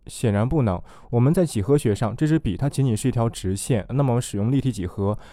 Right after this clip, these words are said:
它只是一个圆柱体啊，然后它是一个构造比较复杂的圆柱体，但是它不会包含更小的粒子。我举的这个例子，不晓得大家有没有听懂啊？简单来说，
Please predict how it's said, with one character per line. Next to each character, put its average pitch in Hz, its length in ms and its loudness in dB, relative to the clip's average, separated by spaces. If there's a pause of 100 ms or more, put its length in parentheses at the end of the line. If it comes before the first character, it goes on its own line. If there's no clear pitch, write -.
(140)
它 151 100 -2
只 101 160 -4
是 135 200 -2
一 110 100 0
个 127 160 4
圆 107 260 0
柱 160 180 2
体 - 300 -6
啊， 98 280 -4
然 104 140 -4
后 117 100 0
它 123 100 -2
是 117 160 -4
一 - 20 2
个 113 80 0
构 131 160 0
造 120 140 2
比 98 80 -2
较 95 80 2
复 - 180 -2
杂 117 140 0
的 107 80 0
圆 101 180 0
柱 147 140 2
体， 95 240 -6 (240)
但 170 120 0
是 160 180 2
它 165 200 0
不 104 280 0
会 156 200 4
包 139 300 4
含 98 260 -4
更 143 220 -2
小 120 180 -2
的 95 120 -2
粒 139 160 2
子。 - 280 -8 (1300)
我 156 140 4
举 156 100 2
的 120 80 4
这 170 140 4
个 160 60 6
例 151 140 6
子， 110 140 0
不 143 100 0
晓 135 160 0
得 104 80 0
大 127 120 2
家 127 80 4
有 120 60 4
没 117 100 4
有 120 60 4
听 139 200 2
懂 135 180 0
啊？ 92 160 -4 (460)
简 110 260 2
单 175 140 4
来 123 180 4
说， 143 360 4